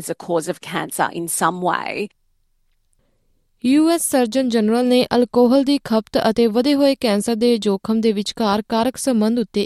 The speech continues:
Speaker 2: ਇੱਕ ਨਵੀਂ ਸਲਾਹ ਜਾਰੀ ਕੀਤੀ ਹੈ। ਯੂ ਐਸ ਕਾਂਗਰਸ ਨੂੰ ਕੈਂਸਰ ਦੇ ਜੋਖਮ ਦੀ ਚੇਤਾਵਨੀ ਨੂੰ ਸ਼ਾਮਲ ਕਰਨ ਲਈ ਅਲਕੋਹਲ ਵਾਲੇ ਪੀਣ ਵਾਲੇ ਪਦਾਰਥਾਂ ਉੱਤੇ ਸਰਜਨ ਜਨਰਲ ਨੇ ਚੇਤਾਵਨੀ ਲੇਬਲ ਲਈ ਇੱਕ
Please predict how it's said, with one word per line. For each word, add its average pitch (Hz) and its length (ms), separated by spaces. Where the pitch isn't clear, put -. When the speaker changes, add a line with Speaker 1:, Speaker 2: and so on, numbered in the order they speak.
Speaker 2:
ਇੱਕ 226 140
ਨਵੀਂ 254 300
ਸਲਾਹ 190 380
ਜਾਰੀ 208 240
ਕੀਤੀ 190 320
ਹੈ। 185 140
ਯੂ 302 300
ਐਸ 320 320
ਕਾਂਗਰਸ 240 460
ਨੂੰ 262 220
ਕੈਂਸਰ 214 440
ਦੇ 240 240
ਜੋਖਮ 220 320
ਦੀ 226 100
ਚੇਤਾਵਨੀ 208 480
ਨੂੰ 226 240
ਸ਼ਾਮਲ 196 320
ਕਰਨ 214 260
ਲਈ 220 180
ਅਲਕੋਹਲ 311 440
ਵਾਲੇ 311 320
ਪੀਣ 247 260
ਵਾਲੇ 220 240
ਪਦਾਰਥਾਂ 214 480
ਉੱਤੇ 226 360
ਸਰਜਨ 254 640
ਜਨਰਲ 226 340
ਨੇ 208 160
ਚੇਤਾਵਨੀ 240 600
ਲੇਬਲ 220 300
ਲਈ 208 200
ਇੱਕ 220 180